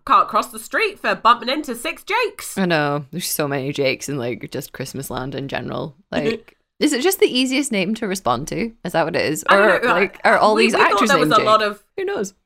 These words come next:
Speaker 1: It's like, we thought there was a lot of Vanessa Hudgens in this universe, but apparently Jake is the only name that you can give your mail son.
Speaker 2: <laughs> Yeah,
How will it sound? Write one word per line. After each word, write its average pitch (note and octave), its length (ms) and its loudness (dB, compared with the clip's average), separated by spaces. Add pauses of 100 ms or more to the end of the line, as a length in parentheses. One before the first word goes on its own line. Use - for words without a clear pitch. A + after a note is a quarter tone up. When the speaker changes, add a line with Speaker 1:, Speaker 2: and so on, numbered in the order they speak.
(160)
Speaker 1:
It's B3 160 -2
like, B3 140 -2
we F4 100 2
thought D#4+ 200 2
there A3+ 80 -4
was G#3 100 -4
a F#3 80 4
lot F3+ 160 2
of E3+ 80 -6
Vanessa E3+ 360 -2
Hudgens D#3 380 -4
in C#3+ 80 -10
this C#3 180 -10
universe, C#3+ 440 -10
but D3 120 -8
apparently D3 520 -2
Jake E3 360 -4
is C#3 180 -8
the D3+ 140 -8
only E3+ 300 -4
name D3 240 -6
that D#3+ 140 -8
you D#3+ 100 -10
can D#3 160 -12
give F#3 240 -2
your E3 140 -2
mail F#3+ 220 0
son. - 200 2 (640)
Speaker 2:
<laughs> D#4+ 140 4 (1500)
Yeah, D3+ 360 4